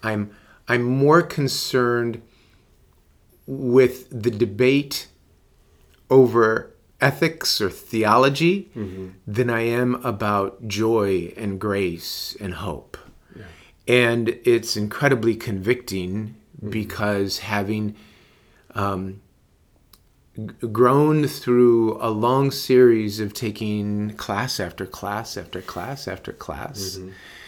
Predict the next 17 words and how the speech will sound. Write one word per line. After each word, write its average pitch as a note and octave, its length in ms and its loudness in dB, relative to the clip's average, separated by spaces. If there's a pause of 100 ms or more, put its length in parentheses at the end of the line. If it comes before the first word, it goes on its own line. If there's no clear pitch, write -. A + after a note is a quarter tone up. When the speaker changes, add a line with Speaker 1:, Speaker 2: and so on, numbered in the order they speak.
(1040)
Speaker 1:
after G#2 240 -2
class F#2 440 -6
after E3+ 220 8
<laughs> G3 80 10
class D#3 460 10
after B2+ 580 2
class, A2+ 640 -2 (800)
um, B2 580 2 (120)
and C3+ 260 -2
being B2+ 320 0
taught G#2+ 520 -4 (340)
scientific G2+ 680 -8
method C3 480 -4
and F2 200 -6
being F#2+ 260 -6
taught, F#2 480 -8 (420)
um, F#2+ 500 -8